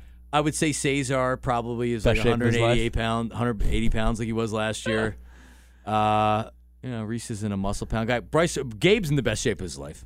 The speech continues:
Speaker 2: Gabe's always in the best shape of his life. He never gets out of shape. And listen, if, if, if, if Bryce and Gabe are not running the Rocky Steps shirtless together, this whole signing is, is pointless in my opinion.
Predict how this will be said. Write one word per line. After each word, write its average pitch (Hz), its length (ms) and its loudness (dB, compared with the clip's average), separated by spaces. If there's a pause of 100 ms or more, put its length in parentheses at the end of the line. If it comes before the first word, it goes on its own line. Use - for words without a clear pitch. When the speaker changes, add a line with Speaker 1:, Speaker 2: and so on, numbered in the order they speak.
(100)
Speaker 2:
Gabe's 143 200 2
always 90 240 -2
in 92 60 -4
the 92 60 -4
best 98 180 -2
shape 90 140 2
of 92 60 2
his 92 120 2
life. 90 220 0
He 127 80 2
never 127 200 4
gets 117 160 2
out 101 140 0
of 98 100 0
shape. 95 300 0
And 123 180 2
listen, 117 340 4 (320)
if, 120 280 2
if, 127 300 2
if, 127 360 0 (640)
if 123 320 0
Bryce 147 520 4 (100)
and 120 200 -2
Gabe 117 320 4
are 110 120 0
not 107 220 2
running 110 280 4
the 104 80 2
Rocky 107 300 4
Steps - 300 2
shirtless 117 360 0
together, 127 460 4 (300)
this 120 280 2
whole 120 240 6
signing 101 380 2
is, 92 320 -2
is 104 120 0
pointless 110 420 -4
in 92 80 -4
my 92 120 -10
opinion. 107 360 -10